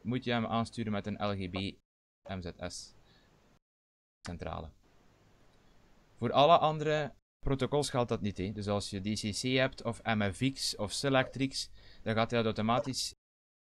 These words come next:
herkennen en moet je niks aanpassen in de C V's. Enkel M Z S, omdat dat zo verschillend is, moet dat aangekruist worden.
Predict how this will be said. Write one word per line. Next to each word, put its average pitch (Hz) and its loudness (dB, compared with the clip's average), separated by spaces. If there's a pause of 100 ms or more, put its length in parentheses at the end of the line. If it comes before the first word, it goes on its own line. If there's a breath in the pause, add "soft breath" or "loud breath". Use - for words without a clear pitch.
(200)
herkennen 117 0
en 107 0
moet 107 0
je 107 -2
niks 110 -2
aanpassen 98 -2
in 92 -4
de 90 -10
C - -10
V's. 80 -8
Enkel 123 -4 (140)
M 107 -2
Z 104 -4
S, - -14 (380 soft breath)
omdat 110 0
dat 107 -4
zo 113 0
verschillend 120 -4
is, - -10 (640 soft breath)
moet 113 -4
dat 101 -4
aangekruist 87 -8
worden. - -16